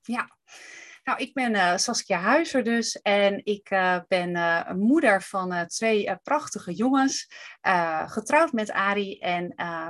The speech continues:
mijn kinderen, die, eh, zijn, eh, in ieder geval de oudste is ook, eh, hoogbegaafd getest, of daar is het vastgesteld. En, eh,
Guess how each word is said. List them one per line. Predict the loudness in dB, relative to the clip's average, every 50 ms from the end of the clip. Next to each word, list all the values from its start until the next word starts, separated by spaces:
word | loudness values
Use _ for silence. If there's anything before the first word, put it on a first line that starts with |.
| -10 -6 -4
mijn | -4 -2 -2 -4
kinderen, | -4 -2 0 0 2 2 2 0 0 -2 -4 -10 -18 -20 -20 -20 _
die, | -10 -8 -8 -6 -4
eh, | -4 -4 -4 -4
zijn, | -6 -6 -4 -4 -4 -2 -4 -4
eh, | -4
in | -4
ieder | -4 -4 -4
geval | -4 -4 -2
de | -2 -2
oudste | 2 2 2 2 2 0 -4 -4 -6 -6
is | -6 -6 -6
ook, | -8 -8 -8 -10
eh, | -10 -8 -4
hoogbegaafd | -2 -2 -4 -4 -6 -12 -16 -12 -10 -10 -10 -10 -12
getest, | -16 -16 -18 -16 _ 0 0 0 2 0 -6 -10 -10
of | -8
daar | -6 -4 -4
is | -4 -6
het | -10 -8 -4
vastgesteld. | -2 -2 -2 -2 -2 -4 -4 -4 -2 0 2 4 4 4 2 -2 -10 -18 -18 -18 -16 -16 -16 -16 -18 -18 _
En, | 2 4 4 6 6 4 2 2
eh, | 2 2 4 4 4 2 2 0